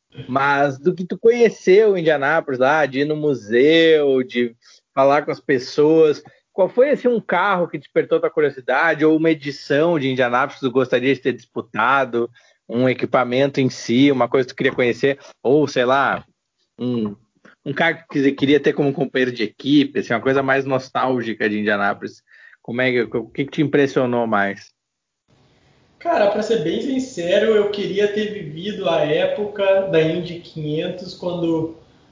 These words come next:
Speaker 2: o A J ganhou a primeira dele, vamos dizer, que eram outros tempos, que as coisas aconteciam de forma diferente,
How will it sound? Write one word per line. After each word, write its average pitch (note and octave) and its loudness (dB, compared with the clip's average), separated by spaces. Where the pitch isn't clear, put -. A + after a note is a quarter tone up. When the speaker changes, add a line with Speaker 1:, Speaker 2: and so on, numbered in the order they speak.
Speaker 2:
o E3 2
A D#3 6
J D3+ 2
ganhou C#3 0
a C#3+ 0
primeira D3 0
dele, C3+ -2
vamos C3 -8
dizer, C#3 -4
que D#3 -6
eram C#3 -2
outros D#3+ -2
tempos, D#3 -4
que - -10
as C#3+ -4
coisas D3+ -4
aconteciam D3+ -4
de C#3+ -4
forma D3 2
diferente, D3+ -4